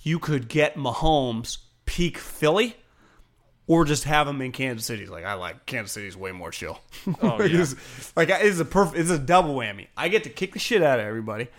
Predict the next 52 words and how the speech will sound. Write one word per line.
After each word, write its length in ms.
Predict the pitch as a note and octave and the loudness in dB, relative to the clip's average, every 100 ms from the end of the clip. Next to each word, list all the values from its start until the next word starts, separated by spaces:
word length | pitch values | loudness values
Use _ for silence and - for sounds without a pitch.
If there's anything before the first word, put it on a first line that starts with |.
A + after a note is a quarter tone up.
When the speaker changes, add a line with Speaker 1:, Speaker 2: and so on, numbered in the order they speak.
| - - - - - | -20 -20 -20 -14 -2
Speaker 1:
I 100 | D#3+ | 0
get 200 | F3 F#3 | 2 2
Mahomie 500 | D#3+ C#3 F#3+ G#3 D#3+ | 0 2 4 4 2
for 120 | - | 0
the 100 | D3 | 0
next 280 | D#3 D3+ - | 2 0 -2
ten 260 | D#3 F3 F#3+ | -2 0 2
plus 280 | F#3+ F#3 D#3 | 2 2 -2
years, 360 | A2+ A2+ - - | -8 -8 -14 -8
who's 160 | D#3 D3 | -4 -4
a 80 | |
generational 840 | C3 A#2+ D#3 F#3+ G3+ F#3+ F#3 F3+ E3+ | -6 -4 0 4 4 4 2 -2 -2
player 280 | E3+ E3 D#3 | 2 2 4
who 140 | E3 | 4
I 80 | C#3 | 4
love 260 | C3+ D3+ E3 | 4 2 2
as 60 | |
a 60 | E3 | -2
person, 380 | C#3+ A#2+ A2+ A2 _ _ _ _ _ _ | -6 -6 -8 -14 _ _ _ _ _ _
and 140 | A3+ C4+ | 0 2
I 80 | B3+ | 2
get 120 | A#3 | 0
to 60 | |
be 80 | G#3+ | 0
in 60 | G#3 | 0
somewhat 360 | - G3+ G3+ - | 0 0 0 0
smaller 400 | - E3+ F3 D#3 | -2 2 2 2
market 460 | C#3 E3+ A#3 A#3 F3+ | 2 2 2 0 0
where 240 | F3+ F3 | 0 2
it's 120 | E3+ | 0
like, 300 | E3+ D#3+ - - _ _ _ _ _ _ - | 0 -2 -2 -14 _ _ _ _ _ _ -10
it's 160 | - | -4
not 300 | G#3+ A3+ F#3 | 0 2 2
just 260 | F3+ F3+ - | -2 -4 0
the, 240 | D#3 C#3+ C#3+ | 2 2 -2
the, 460 | C#3 C#3 C3+ C3+ | -6 -4 -2 -2
uh, 420 | B2+ B2 A#2+ A2 - _ - | -2 -2 -2 -2 -6 _ -18
you're 300 | D3 D#3 C#3+ | -16 -12 -6
putting 220 | G3+ F#3 | -4 0
me 100 | E3 | 2
in 80 | C#3+ | 0
the 60 | B2 | -2
fire 400 | D3+ D3+ C3+ A#2 | 2 2 2 -4
twenty-four 600 | - E3 F3 E3 C#3+ C3+ | -8 0 2 2 0 0
seven, 320 | C#3+ C3+ A#2+ | 2 0 0
three 160 | B2+ | -2
sixty-five, 680 | B2 B2+ E3 B2 A2+ F#2 D#2+ | -2 -2 -4 -2 -2 -4 -8
Speaker 2:
Well, 80 | - | -14
it's 140 | D3 | -8
Speaker 1:
you 80 | B2 | -2
Speaker 2:
not, 220 | B2 B2+ | -2 -2
Speaker 1:
know? 80 | D3+ | -6